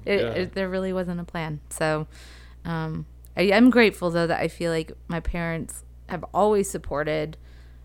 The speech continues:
Speaker 1: whatever decisions I've made, even if maybe they're like, "Oh, are you sure?"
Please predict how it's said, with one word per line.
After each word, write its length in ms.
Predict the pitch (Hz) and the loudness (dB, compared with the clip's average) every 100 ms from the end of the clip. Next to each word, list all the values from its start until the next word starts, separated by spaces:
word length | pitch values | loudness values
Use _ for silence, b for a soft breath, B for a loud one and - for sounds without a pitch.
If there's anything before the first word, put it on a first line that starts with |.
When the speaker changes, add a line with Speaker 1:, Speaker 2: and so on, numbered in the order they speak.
| - | -10
Speaker 1:
whatever 320 | 196 165 170 | -4 -2 -4
decisions 680 | 160 156 - 160 156 151 143 | -6 -8 -6 -6 -4 -4 -4
I've 160 | 151 | -4
made, 320 | 156 143 135 - | -4 -4 -6 -2
even 280 | 208 254 254 | 0 4 4
if 180 | 220 | 2
maybe 260 | 208 196 202 | 0 -2 -2
they're 200 | 180 170 | 0 0
like, 240 | 160 160 - | -2 -4 -6
"Oh, 560 | 208 220 175 156 151 - - | -4 -2 -2 -4 -8 -12 -12
are 60 | 185 | -12
you 40 | |
sure?" 420 | - 269 339 359 | -10 -8 -8 -8